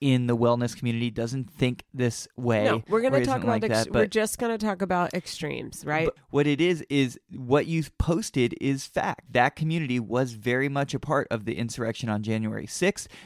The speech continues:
Speaker 1: That community was a big part of a lot of misinformation flying around there about covid and vaccines. It's an important topic to talk about.
Speaker 2: Mm-hmm. Yeah. I, I think I have more questions than I have answers. L-,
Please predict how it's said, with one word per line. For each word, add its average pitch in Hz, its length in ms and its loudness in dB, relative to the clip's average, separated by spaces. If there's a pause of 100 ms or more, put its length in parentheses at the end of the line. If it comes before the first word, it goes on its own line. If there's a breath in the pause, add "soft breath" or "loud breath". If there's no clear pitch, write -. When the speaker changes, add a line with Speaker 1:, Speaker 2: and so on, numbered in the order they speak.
Speaker 1:
That 117 140 4
community 117 400 0
was 120 440 2
a 113 80 -6
big 139 400 -2
part 127 340 2 (100)
of 110 300 2
a 117 60 -2
lot 107 320 2
of 127 80 0
misinformation 135 840 -4
flying 113 340 -2
around 113 240 -2
there 120 180 -2 (260 loud breath)
about 110 600 0
covid 160 400 2 (200 soft breath)
and 117 400 0
vaccines. 123 760 -2
It's 139 220 0
an 147 40 0
important 143 540 -2
topic 104 380 -2
to 110 60 -10
talk - 280 -6
about. - 320 -10
Speaker 2:
Mm-hmm. 143 460 -2 (100)
Yeah. 160 220 0 (140)
I, 180 240 0
I 196 100 2
think 277 200 -2
I 233 60 2
have 196 160 2
more 156 160 0
questions 160 580 -2
than 156 140 -2
I 151 40 -2
have 147 280 -4
answers. 151 480 -4 (120)
L-, 175 140 -10